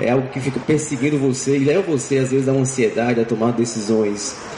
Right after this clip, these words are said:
precipitadas. É, eu tenho vinte e oito anos, eu sou contador por formação e sou, com minha graduação em contábeis e sou especialista em controladoria pela Fundação Getúlio Vargas e trabalho como gerente de controladoria, planejamento financeiro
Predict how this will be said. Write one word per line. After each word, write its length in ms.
precipitadas. 880
É, 80
eu 60
tenho 200
vinte 200
e 40
oito 260
anos, 460
eu 120
sou 220
contador 480
por 80
formação 680
e 180
sou, 300
com 60
minha 320
graduação 540
em 80
contábeis 680
e 60
sou 160
especialista 580
em 20
controladoria 640
pela 300
Fundação 400
Getúlio 300
Vargas 440
e 60
trabalho 460
como 240
gerente 360
de 40
controladoria, 760
planejamento 500
financeiro 600